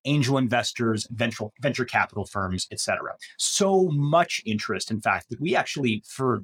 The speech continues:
the whole duration of our Series A, ran a pretty deep wait list of people who wanted to invest. Uh, so we didn't do the crowdfunding component as a means of gap filling, which is a fairly common use to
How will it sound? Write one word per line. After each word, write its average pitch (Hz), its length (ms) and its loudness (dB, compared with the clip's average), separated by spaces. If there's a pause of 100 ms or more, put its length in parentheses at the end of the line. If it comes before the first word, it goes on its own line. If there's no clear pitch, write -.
the 120 160 0
whole 220 300 0
duration 117 400 0
of 107 80 2
our 98 80 2
Series 95 360 -4
A, 90 280 -2 (240)
ran 120 480 2
a 110 60 -10
pretty 220 320 -4
deep 131 280 -4
wait 110 320 0
list - 380 -6
of 120 160 -12
people 113 400 -4 (100)
who 113 140 0
wanted 98 460 -2
to 98 120 -8
invest. 85 480 -4 (380)
Uh, 139 180 2
so - 340 -2 (140)
we 214 180 -2
didn't 262 360 -2
do 175 400 0 (240)
the 127 300 2
crowdfunding 151 640 0
component 104 480 -2 (220)
as 131 180 2
a 131 60 2
means 127 300 2
of 101 160 -2
gap 110 240 0
filling, 85 340 -2
which 95 140 -2
is 135 100 0
a - 60 -2
fairly 127 380 -2
common 151 460 2
use 107 400 -2
to 92 320 -2